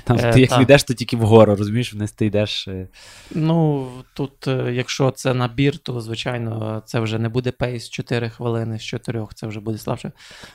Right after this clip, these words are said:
Speaker 2: От саме важче мені було бігати, це коли, е, коли я перший раз сам поїхав туди на збори.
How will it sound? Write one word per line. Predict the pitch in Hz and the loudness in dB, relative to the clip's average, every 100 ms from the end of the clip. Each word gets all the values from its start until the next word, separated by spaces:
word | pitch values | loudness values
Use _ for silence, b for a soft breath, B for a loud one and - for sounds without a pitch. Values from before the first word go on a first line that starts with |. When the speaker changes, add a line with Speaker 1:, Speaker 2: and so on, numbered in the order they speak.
| - | -4
Speaker 2:
От | 117 | -2
саме | - 151 160 | 0 2 4
важче | 151 156 - | 4 4 2
мені | 143 143 | 0 -2
було | 135 135 131 | -2 -4 -2
бігати, | 139 139 120 113 | -4 -4 -6 -8
це | - 113 | -8 -12
коли, | - 117 117 | -8 -4 -2
е, | 110 107 104 104 104 113 110 123 120 | -2 -6 -8 -12 -14 -14 -12 -12 -10
коли | - 120 | -2 2
я | 120 | 2
перший | - 123 117 131 | 0 -2 -2 -2
раз | 117 113 - | 0 -2 -2
сам | - 113 | -2 -2
поїхав | 110 117 117 - 117 | -4 -6 -6 -6 -10
туди | - 113 | -6 -6
на | 113 107 | -6 -8
збори. | 107 127 151 135 | -8 -6 -4 -6